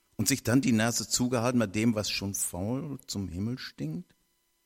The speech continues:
Dann ist es nur noch ein kleiner Schritt, das auf uns Menschen zu übertragen.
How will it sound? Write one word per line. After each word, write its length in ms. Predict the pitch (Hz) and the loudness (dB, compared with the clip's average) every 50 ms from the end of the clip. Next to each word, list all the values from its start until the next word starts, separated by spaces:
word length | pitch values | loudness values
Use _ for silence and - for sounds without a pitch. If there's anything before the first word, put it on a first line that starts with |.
| _ _ _ _ 1017 1017 1017 _ _ _ _ _ _ _ _ _ _ _ _ _ _ _ _ _ - | _ _ _ _ _ _ _ _ _ _ _ _ _ _ _ _ _ _ _ _ _ _ _ _ 0
Dann 140 | 131 123 135 | 0 2 4
ist 200 | 143 - - - | 4 4 4 4
es 200 | 120 120 - 127 | 4 4 6 8
nur 260 | 123 123 127 131 131 | 8 8 8 8 6
noch 180 | 131 127 - | 6 4 4
ein 180 | - 101 104 104 | 2 -2 -2 -2
kleiner 320 | - - 113 117 117 113 | 0 0 0 0 0 0
Schritt, 360 | 110 - - 113 107 - - _ _ - - _ _ _ _ - | -2 -2 -2 -4 -4 -4 -6 _ _ -20 -20 _ _ _ _ -2
das 260 | 92 90 - - - | -2 0 0 -2 -2
auf 380 | - 78 85 80 - - - _ - | -2 -4 -2 -2 -4 -6 -8 _ 0
uns 360 | 151 190 139 95 - - - | 2 4 4 4 2 2 0
Menschen 400 | 85 85 82 80 - - 78 73 | 0 -2 -2 -2 -6 -8 -10 -6
zu 160 | - - - | -6 -6 -6
übertragen. 720 | 60 62 73 73 - - 69 65 62 64 65 - 71 73 | -6 -10 -10 -10 -10 -10 -10 -10 -8 -8 -10 -12 -14 -16